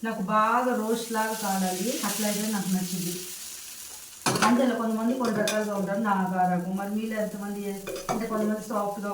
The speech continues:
కొంతమంది కరకరలాడేటట్టు తింటారు కదా. మీకు ఏ రోస్ట్ ఇష్టమో ఇష్టమో కామెంట్ చేయండి. కామెంట్ చేయండి, కామెంట్ చేయండి అని చెప్పటమే కానీ ఒక్కరు కూడా కామెంట్ చేయలేదు. అంటే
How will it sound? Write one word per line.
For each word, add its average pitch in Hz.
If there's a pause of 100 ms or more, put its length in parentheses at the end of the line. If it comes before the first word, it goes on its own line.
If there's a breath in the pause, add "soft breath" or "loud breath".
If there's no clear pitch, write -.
కొంతమంది 196 (300)
కరకరలాడేటట్టు 185
తింటారు 180
కదా. 220 (340)
మీకు 240
ఏ 220
రోస్ట్ 214
ఇష్టమో 214
ఇష్టమో 214
కామెంట్ 202
చేయండి. 180 (1200)
కామెంట్ 254
చేయండి, 247 (100)
కామెంట్ 233
చేయండి 226
అని 202
చెప్పటమే 214
కానీ 214
ఒక్కరు 190
కూడా 190
కామెంట్ 185
చేయలేదు. 170 (2250)
అంటే 208